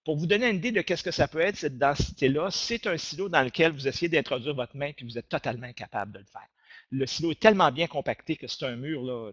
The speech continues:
très, très dur. Ça empêche l'oxygène d'entrer trop rapidement dans la masse lorsque vous ouvrez le silo. C'est ça l'objectif de cette compaction-là. Et vous avez la formule pour calculer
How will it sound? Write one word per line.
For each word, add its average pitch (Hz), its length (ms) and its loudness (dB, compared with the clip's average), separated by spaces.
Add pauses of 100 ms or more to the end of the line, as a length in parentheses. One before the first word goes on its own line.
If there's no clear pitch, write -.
très, 156 160 0
très 120 200 -2
dur. 113 400 -6 (480)
Ça - 320 8 (140)
empêche 202 1080 4
l'oxygène 151 960 0 (260)
d'entrer 143 500 4
trop 190 340 4
rapidement 175 760 2 (160)
dans 123 100 4
la 113 140 2
masse 131 400 -4
lorsque 127 320 -10
vous 117 320 -10
ouvrez 139 280 -4
le 104 140 -8
silo. - 300 -10 (380)
C'est 127 200 -8
ça 175 220 4
l'objectif 120 960 -6
de 110 80 -12
cette - 240 -10
compaction-là. 98 760 -12 (340)
Et 131 80 -4
vous 123 160 -2
avez 143 240 2
la 127 120 4
formule 117 600 -10
pour - 220 -18
calculer 139 720 -2